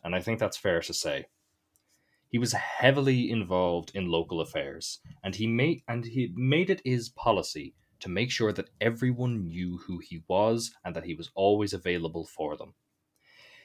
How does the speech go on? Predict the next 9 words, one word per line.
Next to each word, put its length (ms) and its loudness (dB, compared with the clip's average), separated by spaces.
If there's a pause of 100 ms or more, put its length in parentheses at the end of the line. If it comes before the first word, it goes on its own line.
(120)
He 80 -2
was 120 2
always 580 6
available 480 4
in 100 0
his 120 0
office 400 2
every 240 2
Saturday 520 0